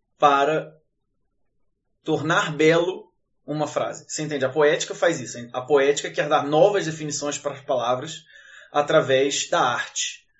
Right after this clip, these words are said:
Ou seja, novas interpretações podem surgir de uma poesia.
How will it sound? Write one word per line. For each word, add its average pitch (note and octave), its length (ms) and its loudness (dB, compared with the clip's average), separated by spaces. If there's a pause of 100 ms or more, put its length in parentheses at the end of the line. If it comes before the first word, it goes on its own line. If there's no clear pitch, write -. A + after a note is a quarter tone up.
(180)
Ou D3 120 -2
seja, B2+ 300 -2
novas D#3 380 0
interpretações C#3+ 760 -4
podem C#3+ 260 0
surgir F3 540 -6
de D3 80 -8
uma C3 160 -6
poesia. A2+ 540 -10